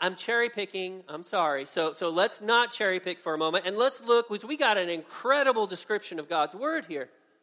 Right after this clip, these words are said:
So let's look at the entire description. God's word, and these are the words, descriptive words used of God's word by our author.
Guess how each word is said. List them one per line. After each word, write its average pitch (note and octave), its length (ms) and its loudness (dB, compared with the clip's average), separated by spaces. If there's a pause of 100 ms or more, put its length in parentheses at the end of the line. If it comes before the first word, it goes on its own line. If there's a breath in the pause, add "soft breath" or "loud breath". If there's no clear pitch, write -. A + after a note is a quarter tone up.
(380)
So G#3+ 140 4
let's A#3+ 240 4
look B3+ 320 4
at A3+ 140 2
the G#3 120 -2
entire G#3+ 360 0
description. E3+ 520 -6
God's A#3+ 440 6
word, F3 340 2
and D3+ 100 -2
these A3+ 220 -2
are C4+ 80 -2
the C4 80 -2
words, F#3+ 680 -2
descriptive A#3+ 680 -6
words D#3 600 -4
used A3 520 -4
of E3 240 -4
God's C#3+ 320 -2
word G#3+ 420 -2
by C#3+ 180 0
our F#3 140 0
author. A#3 400 -2